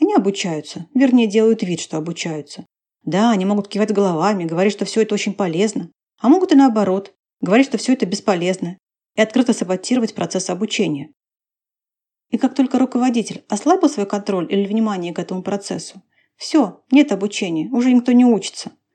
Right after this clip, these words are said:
Помните, как в школе? "Ура, училка заболела, пошли по домам". При этом те, кто хочет учиться, а они всегда у вас есть,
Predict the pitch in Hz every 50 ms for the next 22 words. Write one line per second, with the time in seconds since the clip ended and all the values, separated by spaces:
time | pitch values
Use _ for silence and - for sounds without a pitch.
0 | _ _ _ 339 359 359 277 - 214 - - - - - - - 226 190 160 156
1 | 175 254 294 226 247 320 349 381 359 339 311 277 285 - 262 233 - 190 202 196
2 | 190 208 202 196 180 180 175 - 196 - - 196 170 - 175 185 180 180 175 160
3 | 156 180 - _ _ _ _ _ _ _ _ _ _ _ _ - 240 254 247 -
4 | 240 233 240 - 277 262 - - 233 - - 403 403 - - - 214 208 - -
5 | 196 - - - 190 - _ _ 185 196 214 233 247 240 - - 247 233 285 277
6 | 254 208 185 170 165 - - 196 185 156 156 - - -